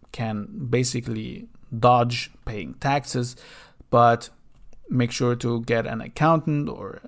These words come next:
um, tax advisor or anyone that can help you with this kind of stuff, because I am not one. The last income that we have to, for today is royalties or licensing. So you create a product, um, an idea,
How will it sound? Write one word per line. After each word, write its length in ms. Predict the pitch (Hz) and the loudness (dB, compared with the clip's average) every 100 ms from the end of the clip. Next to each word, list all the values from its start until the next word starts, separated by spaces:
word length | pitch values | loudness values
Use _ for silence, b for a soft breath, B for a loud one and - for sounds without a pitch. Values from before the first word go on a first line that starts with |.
| - | -18
um, 540 | 139 123 113 110 104 156 | -14 -12 -12 -16 -16 -8
tax 260 | - 156 - | 0 0 0
advisor 460 | 131 127 127 127 101 | 0 2 2 0 -6
or 80 | |
anyone 320 | 117 135 135 120 | -2 2 2 0
that 120 | 110 | -6
can 120 | 117 | -4
help 260 | 113 120 120 | -2 -2 -2
you 220 | 113 120 - - | -4 -4 -10 -8
with 180 | 110 | -6
this 200 | 123 - | -6 -8
kind 180 | - 123 | -8 -10
of 60 | - | -4
stuff, 240 | 147 143 | -2 -2
because 240 | - 113 113 | -6 -10 -8
I 140 | 107 | -10
am 240 | 101 107 | -10 -6
not 300 | 113 117 - - - - - | -2 -2 -4 -12 -20 -20 -8
one. 360 | 95 110 92 - B B B B B B B B B B B | 0 2 2 -4 B B B B B B B B B B B
The 300 | 143 147 147 | 6 10 10
last 480 | 151 202 254 - - - - - | 10 8 8 4 -6 -16 -6 4
income 460 | 185 139 127 147 156 | 6 8 6 4 2
that 120 | 127 | 4
we 120 | 123 | 4
have 160 | 127 127 | 4 2
to, 100 | 120 | -2
for 200 | - 120 | -2 -2
today 320 | 113 123 147 | 2 0 2
is 240 | 151 156 - | 0 -2 0
royalties 760 | 147 190 208 127 - - - - - - | 4 4 4 -2 -6 -14 -14 -14 -14 -2
or 180 | 127 117 | 2 4
licensing. 720 | 131 160 - 120 107 - - - | 4 2 2 -2 -4 -6 -10 -8
So 200 | - 117 | -2 2
you 160 | 156 | 4
create 240 | 160 160 135 | 4 2 2
a 40 | |
product, 540 | - 139 143 135 - - - - | 6 8 8 4 -2 -12 -12 -8
um, 460 | 85 90 - - | -8 -8 -12 -14
an 100 | - | -12
idea, 640 | 90 107 117 156 156 147 | -6 -2 6 10 10 8